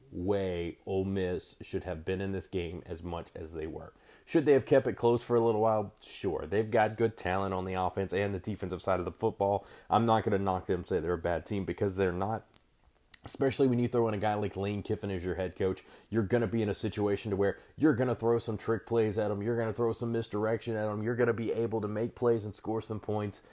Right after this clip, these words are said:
And, uh, that's always gonna be there when you have Lane Kiffin as your head coach. It doesn't matter who you're playing and how outmatched you are. There's gonna be a couple of opportunities there for you to score some points. So I thought Ole Miss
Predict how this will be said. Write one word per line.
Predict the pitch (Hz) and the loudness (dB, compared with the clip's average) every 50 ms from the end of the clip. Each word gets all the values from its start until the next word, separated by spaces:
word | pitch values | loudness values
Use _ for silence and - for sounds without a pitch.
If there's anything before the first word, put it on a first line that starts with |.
| - - _ _ - | -20 -20 _ _ -10
And, | 95 101 98 95 95 90 101 | -6 -6 -4 -4 -4 -2 -2
uh, | 101 95 90 | -2 0 2
that's | 104 120 117 - | 2 0 0 0
always | - - 113 123 123 117 113 101 | -4 -2 0 0 0 0 -2 -2
gonna | 95 113 107 101 | -4 -4 -4 -4
be | 98 110 | -4 -4
there | 104 98 98 92 | -2 0 -2 -2
when | 92 90 | -2 -4
you | 92 | -6
have | 92 98 92 85 | -6 -6 -6 -4
Lane | 90 95 95 92 | -4 -4 -4 -4
Kiffin | - - 104 92 - 98 - | -2 -2 -2 -2 -2 -4 -4
as | - 95 87 92 | -4 -6 -4 -2
your | 90 90 | 0 0
head | 92 92 90 - | 0 0 0 0
coach. | - 95 90 - | -2 -2 -2 -2
It | 80 | -2
doesn't | 90 101 90 - 85 | -2 -2 -2 -2 -4
matter | 95 95 90 76 - - - | -4 -4 -6 -6 -8 -12 -2
who | - 143 175 | 0 0 2
you're | 143 113 113 | 2 -2 -4
playing | - - 110 110 107 98 | -4 -4 -4 -4 -4 -6
and | 95 92 90 | -8 -10 -10
how | - 107 107 107 107 | -6 -4 -2 0 0
outmatched | 101 82 - 104 101 98 90 - - | -2 -2 -4 -4 -4 -4 -6 -6 -6
you | 95 92 87 | -6 -4 -2
are. | 87 90 90 - - - - - _ | 0 -2 -2 -4 -8 -16 -20 -14 _
There's | - 113 120 113 104 | 4 4 4 4 2
gonna | 95 98 113 113 107 | 2 2 2 2 2
be | 98 107 110 101 | 0 0 -2 -2
a | |
couple | 98 - 113 101 - 101 98 | -2 -2 -4 -2 0 -2 0
of | 92 | 2
opportunities | 98 95 92 - 95 - - 104 101 98 92 92 90 82 | 0 0 0 -2 -8 -6 -4 -4 -2 -2 -2 -4 -6 -4
there | 92 95 92 90 | -4 -4 -4 -2
for | - 95 92 | -2 -4 -4
you | 85 78 | -2 -4
to | 87 | -8
score | - - - 95 90 | -8 -4 -4 -4 -4
some | - - 85 | -4 -6 -10
points. | - - 87 80 76 - | -8 -8 -8 -8 -8 -8
So | - 95 | -4 -2
I | 104 113 | -2 0
thought | 120 - 139 131 - - | 2 2 0 0 0 0
Ole | 123 127 123 | 0 0 0
Miss | 120 110 110 110 110 107 - - - | 2 0 0 0 -2 -2 -4 -6 -12